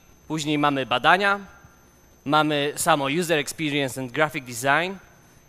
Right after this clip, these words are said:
oraz mamy wdrożenie. I teraz chciałbym przejść przez każdą z tych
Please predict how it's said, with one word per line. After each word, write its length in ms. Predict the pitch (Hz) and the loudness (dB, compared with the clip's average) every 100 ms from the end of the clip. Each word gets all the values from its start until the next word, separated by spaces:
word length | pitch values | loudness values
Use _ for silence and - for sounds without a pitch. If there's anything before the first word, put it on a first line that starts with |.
| - | -4
oraz 340 | - 247 262 | 2 4 2
mamy 500 | 190 185 180 180 180 175 - | 4 4 4 2 2 -4 -18
wdrożenie. 640 | 135 131 160 139 131 98 92 - _ _ _ _ _ | -10 -2 0 0 -4 -6 -14 -20 _ _ _ _ _
I 60 | - | -2
teraz 240 | 262 233 | 0 0
chciałbym 400 | - 233 220 202 | 0 0 2 0
przejść 240 | - 208 - | -2 -4 -4
przez 240 | 165 - | -8 0
każdą 520 | 190 190 170 170 156 - - - | 6 6 6 2 2 -2 -16 -14
z 140 | - | -12
tych 380 | - 160 143 - | -6 -4 -4 -6